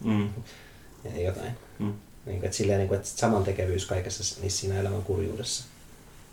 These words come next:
Speaker 1: Se oli aika hyvä veto. Niinku tommonen, jotenkin ku-, kuulostaa tosi räppitietoiselta ihmiseltä.
Speaker 2: No jaa, no ehkä mä oonkin, mut mä en vaan
Speaker 1: Mm.
Speaker 2: jaksa. Mut siis noi oli ne oikeet, oikeeta lyrikkaa kyllä jostain.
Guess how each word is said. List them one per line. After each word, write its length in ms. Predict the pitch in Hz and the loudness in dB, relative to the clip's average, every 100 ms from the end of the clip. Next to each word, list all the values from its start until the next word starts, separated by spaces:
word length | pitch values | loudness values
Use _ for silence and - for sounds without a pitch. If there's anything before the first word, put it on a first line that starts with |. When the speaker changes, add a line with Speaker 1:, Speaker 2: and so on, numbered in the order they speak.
| - | -2
Speaker 1:
Se 60 | 139 | 2
oli 100 | 120 | 4
aika 140 | 120 | 4
hyvä 260 | 120 107 78 | 4 4 4
veto. 280 | 76 - - - - | 2 -2 -6 -10 -4
Niinku 280 | 101 78 - - | -2 -2 -8 -8
tommonen, 380 | 87 76 78 80 - - - - - - - 117 | -6 -2 -2 -2 -4 -6 -14 -18 -20 -20 -12 -6
jotenkin 420 | 113 110 85 - - - | -4 -2 -2 -4 -10 0
ku-, 360 | - - 87 - | 2 2 -2 0
kuulostaa 420 | 135 123 107 - | 8 8 8 4
tosi 260 | - 101 98 | -2 2 4
räppitietoiselta 880 | 92 - 80 85 76 67 69 65 | 4 2 -2 2 2 2 -6 -4
ihmiseltä. 440 | 67 - - - - - - | -4 -4 -8 -10 -12 -12 -2
Speaker 2:
No 100 | 208 | 4
jaa, 180 | 220 131 123 | 6 6 4
no 140 | 151 | 2
ehkä 300 | - 262 190 | 6 6 6
mä 80 | 156 | 8
oonkin, 260 | 156 113 101 | 8 10 8
mut 160 | 98 | 6
mä 80 | 113 | 6
en 80 | 107 | 6
vaan 100 | 107 | 6
Speaker 1:
Mm. 40 | 117 | 6
Speaker 2:
jaksa. 240 | 117 - - - - - - - - 208 - - - - - | 4 -2 -6 -12 -10 -8 -8 -10 -8 -8 -8 -10 -8 -8 2
Mut 280 | 131 127 139 | 4 4 0
siis 340 | - 127 127 131 | 4 6 6 6
noi 180 | 131 | 6
oli 100 | 120 | 8
ne 120 | 117 117 | 8 6
oikeet, 360 | 104 98 92 - - - | 6 4 0 -2 -18 -8
oikeeta 300 | - 117 104 | -2 2 4
lyrikkaa 420 | 110 104 95 - - | 6 6 4 -4 -10
kyllä 200 | - - | -8 -8
jostain. 340 | - - | -8 -8